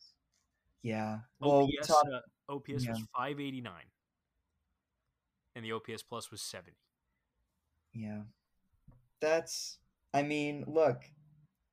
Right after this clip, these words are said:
Speaker 1: you lose Jose Reyes and you, you just never replace him, I guess. That's what happens.
Speaker 2: Yeah, talk about glaring differences. I mean,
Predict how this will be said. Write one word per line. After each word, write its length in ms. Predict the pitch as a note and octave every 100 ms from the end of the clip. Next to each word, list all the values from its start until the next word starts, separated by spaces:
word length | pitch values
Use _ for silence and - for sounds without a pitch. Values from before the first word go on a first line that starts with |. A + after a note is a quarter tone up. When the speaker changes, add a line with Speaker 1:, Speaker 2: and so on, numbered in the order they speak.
| _ _ _ _ _ _ _ _
Speaker 1:
you 180 | A#2+ B2
lose 300 | C3 C#3+ C#3
Jose 340 | D3 C3+ C#3+
Reyes 520 | C3+ C3+ C#3 D3+ D3+
and 180 | C3 A#2+
you, 200 | A#2 A2+ A2 _ -
you 140 | B2
just 280 | A2 A#2 -
never 320 | B2+ B2+ B2
replace 520 | A#2+ B2 - B2 B2+ C#3
him, 120 | C#3
I 100 | E3+
guess. 440 | D#3 D#3+ - - _ _ _ _ _ _ _ _ _ _ _ _
That's 220 | C3 B2+
what 100 | -
happens. 640 | C3+ D3+ E3+ B2+ B2+ C3 - _ _ _ _ -
Speaker 2:
Yeah, 280 | E3+ C#3+ -
talk 200 | - D#3+
about 200 | F#3+ C3+
glaring 420 | - A#2 D3 C#3+ A#2
differences. 520 | C3 E3 C3 A#2+ A2+
I 60 |
mean, 260 | A#2+ A#2+